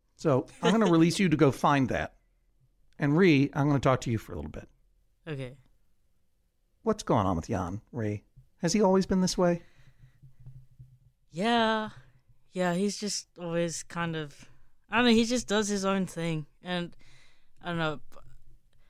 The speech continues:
Speaker 2: my family, we've just kind of realized that he, like, he can't really talk him out of things. Like, he just has to do them. He's,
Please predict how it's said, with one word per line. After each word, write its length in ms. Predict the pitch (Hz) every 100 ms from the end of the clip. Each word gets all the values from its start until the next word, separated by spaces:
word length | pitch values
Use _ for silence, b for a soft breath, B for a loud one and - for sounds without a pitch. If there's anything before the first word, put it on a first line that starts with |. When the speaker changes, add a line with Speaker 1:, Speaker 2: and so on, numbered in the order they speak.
| _ _ - - -
Speaker 2:
my 120 | 180 175
family, 360 | - 190 196
we've 220 | 175 175
just 240 | - 190 -
kind 180 | 180 180
of 120 | 160
realized 460 | 170 170 160 156
that 120 | 165 151
he, 200 | 165 165
like, 140 | 165 160
he 100 | 180
can't 260 | 180 175
really 180 | 156 160
talk 280 | - 156 147
him 80 | 147
out 160 | 139
of 100 | 143
things. 400 | 135 151 135 131
Like, 160 | 139 139
he 100 | 170
just 240 | 160 165 -
has 300 | 147 143 -
to 120 | 143
do 180 | 139 135
them. 180 | 127 131
He's, 220 | 151 143